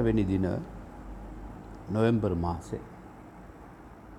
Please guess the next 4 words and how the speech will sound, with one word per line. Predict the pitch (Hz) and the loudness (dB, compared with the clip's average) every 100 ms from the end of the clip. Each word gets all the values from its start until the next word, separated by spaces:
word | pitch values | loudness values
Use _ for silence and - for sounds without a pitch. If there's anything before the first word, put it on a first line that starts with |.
| - - - - - - - - - - - - - - - - - - - - - - - - - - - - - - - - | -18 -18 -18 -20 -20 -20 -18 -18 -16 -18 -18 -16 -16 -16 -16 -18 -18 -18 -18 -18 -18 -18 -18 -18 -18 -20 -20 -18 -16 -16 -16 0
මා | 120 | 4
ඔබත් | 143 156 160 151 | 6 4 0 -2
එක්ක | 147 | 2
විශේෂ | 117 - 127 | 0 2 0